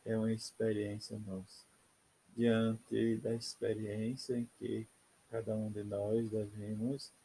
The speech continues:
ter em viver a palavra de Deus no nosso dia a dia,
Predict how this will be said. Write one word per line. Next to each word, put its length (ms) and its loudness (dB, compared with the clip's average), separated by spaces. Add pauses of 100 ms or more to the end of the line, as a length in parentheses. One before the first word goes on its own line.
(380)
ter 260 2 (760)
em 440 4
viver 720 0 (560)
a 60 -10
palavra 540 -2
de 160 -10
Deus 440 0
no 120 -12
nosso 400 -8
dia 220 -8
a 220 -18
dia, 220 -20